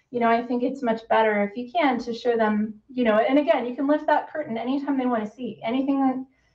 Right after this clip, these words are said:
you know, you, you can add executives to the Miro boards or, you know, whatever,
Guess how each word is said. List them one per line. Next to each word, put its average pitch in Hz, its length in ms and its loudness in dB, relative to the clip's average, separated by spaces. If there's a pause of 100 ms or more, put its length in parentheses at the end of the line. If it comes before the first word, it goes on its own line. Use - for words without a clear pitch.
(140)
you 254 80 -2
know, 240 100 4
you, 226 380 -2
you 254 140 -4
can 262 140 0
add 254 220 4
executives 220 680 -4
to 220 120 -10
the 214 80 -4
Miro 202 300 6
boards 202 400 -6
or, 208 340 -2
you 220 80 -4
know, 202 140 4
whatever, 208 540 2